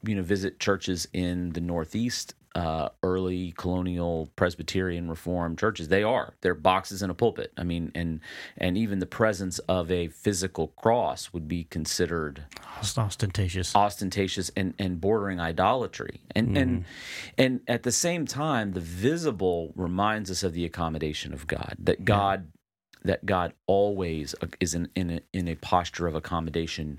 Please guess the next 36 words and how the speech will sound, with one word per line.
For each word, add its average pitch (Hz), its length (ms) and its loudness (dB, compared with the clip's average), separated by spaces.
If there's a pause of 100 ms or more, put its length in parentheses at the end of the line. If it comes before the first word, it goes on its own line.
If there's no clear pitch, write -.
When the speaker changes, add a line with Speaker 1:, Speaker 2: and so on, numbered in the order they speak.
(160)
Speaker 1:
whenever 90 380 0
he's 80 180 -4
communicating 73 640 -4
to 67 120 -8
his 65 100 -8
people. - 460 -6 (180)
And 82 160 -2
th-, 87 100 2
that's, 90 280 -2
that's, - 380 0
even 139 180 2
the 113 120 -2
incarnation 95 600 -2
is - 140 -6
an 80 40 -2
accommodation, 67 800 -6 (120)
Speaker 2:
So, - 440 -4
Speaker 1:
you 82 80 0
know? 80 60 0
Speaker 2:
so 117 100 6
you 113 260 0
raised 120 360 2
the 123 80 -4
question, 110 560 0 (120)
um, 98 280 0
and 107 140 -2
you 98 80 0
raised 101 180 0
the 98 60 -6
point, 104 380 0
and, 95 260 -4
uh, 92 160 0
with, 90 260 -4
uh, 90 180 0
with, 95 260 -4 (120)
with 95 320 -4